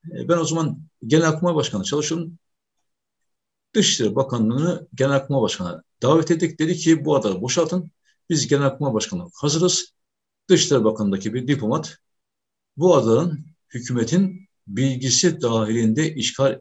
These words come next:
edildiğini itiraf etti." Maalesef bu hüküm,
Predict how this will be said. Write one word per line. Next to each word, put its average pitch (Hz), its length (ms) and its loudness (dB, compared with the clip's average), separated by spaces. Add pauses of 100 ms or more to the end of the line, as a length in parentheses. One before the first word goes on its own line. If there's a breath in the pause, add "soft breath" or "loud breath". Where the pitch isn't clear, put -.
edildiğini 101 580 -4 (420)
itiraf 131 500 -2
etti." - 340 -8 (600)
Maalesef 156 540 2
bu 147 140 2
hüküm, - 220 -12